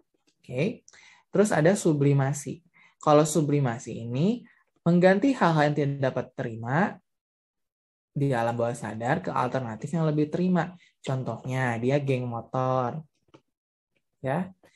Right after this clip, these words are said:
Sama Ridwan Kamil di Bandung dikasih arena balapan motor. Oke. Jadi dia jadi atlet. Nah, itu adalah salah satu sublimasi. Terus antisipasi.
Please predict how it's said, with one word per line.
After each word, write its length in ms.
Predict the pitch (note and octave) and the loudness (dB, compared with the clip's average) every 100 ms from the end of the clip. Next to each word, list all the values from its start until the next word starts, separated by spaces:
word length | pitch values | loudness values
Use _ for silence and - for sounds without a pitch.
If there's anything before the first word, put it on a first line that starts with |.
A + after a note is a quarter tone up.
| _ | _
Sama 560 | - C3+ C3+ C3+ C3+ C3+ | -4 -2 0 0 0 2
Ridwan 400 | C3+ B2+ C3 C3 | 4 2 2 -4
Kamil 400 | A#2 C3 F3+ F#3 | -4 0 0 2
di 80 | C#3 | 0
Bandung 480 | A#2 A#2 C#3+ F3+ | 0 0 0 2
dikasih 400 | C3+ - A#2+ - | -2 -6 -8 -6
arena 480 | A#2+ B2 B2+ A#2+ B2 | -6 -4 -4 -4 -4
balapan 560 | A#2+ A#2 A2+ - A#2+ A#2 | -4 -4 -6 -8 -12 -10
motor. 320 | A2+ - - _ _ _ _ _ _ _ _ | -12 -16 -20 _ _ _ _ _ _ _ _
Oke. 320 | - A#2+ - _ _ _ - - | -14 -14 -14 _ _ _ -20 -6
Jadi 100 | B2+ D3 | -2 2
dia 80 | D3+ | 2
jadi 140 | C#3+ D#3 | 2 0
atlet. 560 | F3+ F#3 D3 C#3+ - _ | -4 -2 -2 -2 -4 _
Nah, 160 | E3 - | -20 -20
itu 160 | - | -8
adalah 240 | C3+ B2 C3+ | -6 -4 -6
salah 240 | A#2+ A#2+ | -8 -12
satu 160 | A#2 D3+ | -10 -10
sublimasi. 720 | D3+ B2+ A#2+ A#2 E3 - - _ _ _ _ - - _ - | -6 -6 -4 -8 -12 -20 -20 _ _ _ _ -20 -20 _ 0
Terus 320 | F3 A3+ A#3+ - | 4 4 2 2
antisipasi. 1040 | E3 D#3+ F3+ F3+ D#3+ D3+ D#3 D#3 C#3 C#3+ | 2 2 0 0 -2 0 -2 -4 -8 -8